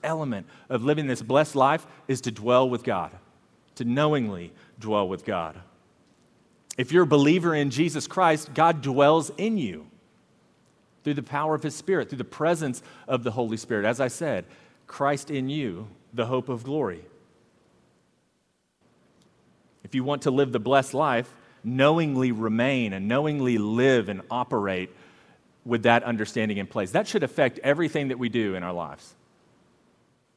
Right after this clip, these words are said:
If I know that God is dwelling with me, that's going to affect how I spend my money. If I knowingly just function day in and day out, knowing that God is dwelling with me, that's gonna affect how I, how I use my time.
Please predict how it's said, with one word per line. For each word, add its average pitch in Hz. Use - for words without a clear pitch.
If -
I 160
know 135
that 117
God 120
is 104
dwelling 120
with 113
me, 156
that's 160
going 139
to 113
affect 117
how 107
I 92
spend 107
my 87
money. 110
If -
I 160
knowingly 151
just 117
function 143
day 151
in 147
and 131
day 127
out, 101
knowing 135
that 113
God 127
is 120
dwelling 127
with 135
me, 151
that's 139
gonna 127
affect 107
how 104
I, 92
how 123
I 110
use 107
my 90
time. 120